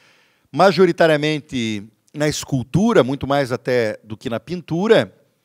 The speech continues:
que é a Pietà. Vocês sabem o que que é a, a Pietà, né? O que que é a cena da Pietà? Aqui o Michelangelo, na verdade, celebrizou com as esculturas dele, que são várias, né, esculturas.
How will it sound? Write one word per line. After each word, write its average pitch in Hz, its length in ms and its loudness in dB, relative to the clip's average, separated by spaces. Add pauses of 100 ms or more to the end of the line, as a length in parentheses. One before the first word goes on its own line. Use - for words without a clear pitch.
(280)
que - 120 -6
é 180 40 0
a - 40 -4
Pietà. 196 480 -8
Vocês - 180 -12
sabem 190 160 2
o 160 40 -12
que 175 100 -16
que 165 140 -4
é 156 40 4
a, 101 280 -4 (540)
a - 60 -12
Pietà, - 460 -12 (180)
né? 123 260 -14
O - 80 -20
que - 120 -20
que - 100 -12
é 127 40 -6
a 110 40 -10
cena 151 340 -8
da 110 100 -4
Pietà? 92 280 -10
Aqui 202 260 -8
o 208 100 -4
Michelangelo, 185 540 0
na 143 100 -2
verdade, 165 520 -2 (480)
celebrizou 165 600 -2
com 202 100 -6
as 160 100 -6
esculturas 185 540 -2
dele, 190 240 2
que - 60 -18
são 139 160 -6
várias, 143 460 2
né, 131 80 -6
esculturas. 143 600 -8